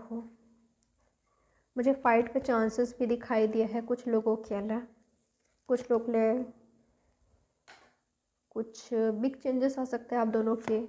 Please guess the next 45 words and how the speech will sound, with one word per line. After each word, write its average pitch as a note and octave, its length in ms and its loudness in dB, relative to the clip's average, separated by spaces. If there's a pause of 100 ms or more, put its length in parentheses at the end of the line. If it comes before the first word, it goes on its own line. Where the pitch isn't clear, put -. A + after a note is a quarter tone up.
(140)
love A3+ 200 4
relationship A3 800 0
में। G#3+ 200 -4 (160)
ठहराव A3 440 2
आ G#3+ 140 0
गया G#3+ 200 -2
था, G#3+ 160 -6
कुछ A3+ 260 -6
हो A#3 220 -2
नहीं A#3 180 0
रहा G#3+ 160 2
था, G#3 240 -8 (340)
तो A#3+ 60 0
movement A#3 500 0
हो A3+ 120 2
रही A3 280 0
है, G3+ 220 -8 (680)
success A#3+ 420 -2 (120)
मिल A3 140 2
रही G#3+ 300 2
है, G#3 100 -4 (340)
रिश्ते A3+ 280 0
को A#3 140 -2
नाम A3 240 -2
मिल G#3 180 -2
रही G#3 300 -4
है, G#3 180 -10 (880)
आपको A#3+ 260 0
commitment A#3 680 0
मिल A#3 160 2
रही A3+ 220 2
है, A#3+ 160 -2
या A#3 100 4
तो A#3 120 2
आप A3 220 4
इनको A3+ 300 2
दे G#3+ 100 2
रहे G#3+ 160 6
हो A3+ 80 0
या A#3+ 140 4
आप A#3 160 4
दोनों A#3 240 2
एक A3+ 80 0
दूसरे A3+ 320 -2
को A3 180 -2